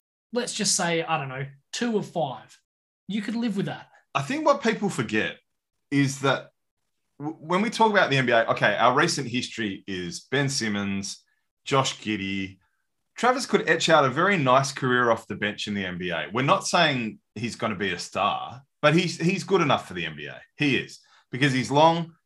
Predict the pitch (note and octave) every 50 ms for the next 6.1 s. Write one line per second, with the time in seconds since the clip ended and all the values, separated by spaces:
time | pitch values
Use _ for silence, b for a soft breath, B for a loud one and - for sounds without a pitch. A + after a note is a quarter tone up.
0 | _ - B2+ A2 - A2 G2+ - - C3+ C#3 C#3+ C#3 C#3 C3+ C3+ - - _ _
1 | - G#2+ G2+ - B2 C#3 D3 D#3+ D3+ C3+ D3 D3 C#3 C3 A#2+ G#2+ A2+ G#2+ G#2 G#2
2 | G#2 G#2+ G2+ - b b b b b b b - E3+ G3 A#3+ C4+ - - A#3+ G#3+
3 | E3+ - - D#3+ C3+ B2+ - C3 C3 C#3 C#3 C3 C3+ - C#3+ C3 A#2+ G#2+ - -
4 | B2 A#2+ A2+ A2 - A2+ G#2 G#2 G#2 G2+ F#2+ F#2 G2+ G2 G2 G2 G2 F#2+ F2+ -
5 | - F#2+ F#2+ F#2 F2+ F2 F2 F2 E2+ D#2+ D#2 - - - E2 D#2 D2+ C#2+ D2+ D2
6 | E2 C3